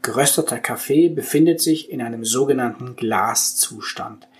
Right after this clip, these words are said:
Das bedeutet, vereinfacht gesagt, ein Pseudo-Festkörper, der unter Erwärmung andere Eigenschaften erhält. In unserem Fall anders zersprengt oder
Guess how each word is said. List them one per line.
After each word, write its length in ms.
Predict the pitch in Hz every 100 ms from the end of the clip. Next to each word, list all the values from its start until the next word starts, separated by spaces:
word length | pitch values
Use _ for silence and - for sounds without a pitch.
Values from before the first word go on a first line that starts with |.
| _
Das 220 | 123 -
bedeutet, 420 | - 139 202 196
vereinfacht 540 | - 127 135 143 147 -
gesagt, 480 | 151 151 156 156 135
ein 220 | 135 -
Pseudo-Festkörper, 1400 | - 143 147 160 180 180 123 - - 165 165 196 202 - _ -
der 100 | 127
unter 160 | 127
Erwärmung 680 | 123 117 127 139 156 156 -
andere 360 | 127 135 - 110
Eigenschaften 640 | 113 120 - 117 104 -
erhält. 480 | - 113 107 - - _
In 140 | 127 131
unserem 380 | 160 175 180
Fall 440 | 165 175 175 180 - _
anders 280 | 139 135 123
zersprengt 720 | - 117 - - 110 104 - -
oder 400 | 143 131 120